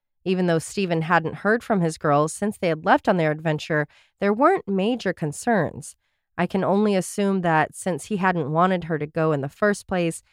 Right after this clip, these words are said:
he might have been feeling nervous the whole time they were gone.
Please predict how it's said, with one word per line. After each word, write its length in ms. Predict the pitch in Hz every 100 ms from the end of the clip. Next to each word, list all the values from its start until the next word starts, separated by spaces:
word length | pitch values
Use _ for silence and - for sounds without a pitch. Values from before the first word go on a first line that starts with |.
| _ _
he 140 | 202
might 180 | 220 240
have 120 | 254
been 160 | 220 202
feeling 360 | 202 190 175
nervous 380 | 170 170 165 -
the 80 | 151
whole 300 | 139 175 170
time 320 | - 156 151
they 100 | 143
were 140 | 135 139
gone. 480 | 190 196 151 78